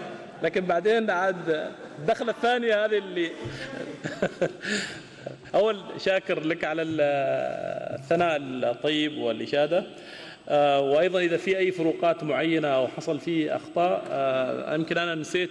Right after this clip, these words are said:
آه، أنوه على أن كان في، آه، جمع في، آه، في أحد الجداول، آه، آه، كان الجمع غير صحيح، لكن الأرقام صحيحة، مجرد الجمع رقمين، آه، صحيح.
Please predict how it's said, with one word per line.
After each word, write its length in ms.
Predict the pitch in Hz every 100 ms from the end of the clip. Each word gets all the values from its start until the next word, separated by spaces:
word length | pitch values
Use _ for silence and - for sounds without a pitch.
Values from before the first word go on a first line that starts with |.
| -
آه، 640 | 143 135 127 127 - -
أنوه 300 | 143 175 170
على 180 | 131 143
أن 120 | 147
كان 220 | 147 160
في، 280 | 151 170 165 - - - - -
آه، 100 | 139
جمع 340 | 139 202 202
في، 480 | - 175 156 151 151
آه، 160 | 143 139
في 240 | 156 156
أحد 180 | 156 160
الجداول، 560 | 156 147 156 170 175 185 - -
آه، 500 | 69 71 69 - 50 - - - - - - -
آه، 440 | 123 123 117 131
كان 240 | - 175 170
الجمع 360 | 156 196 165
غير 180 | 160 175
صحيح، 260 | 165 143 139
لكن 200 | 170 180
الأرقام 360 | 170 - 196
صحيحة، 320 | - 170 156
مجرد 320 | 151 170 180 160
الجمع 380 | 147 180 151
رقمين، 500 | 151 - 160 175 175 143
آه، 680 | 123 117 117 117 113 - -
صحيح. 340 | 120 151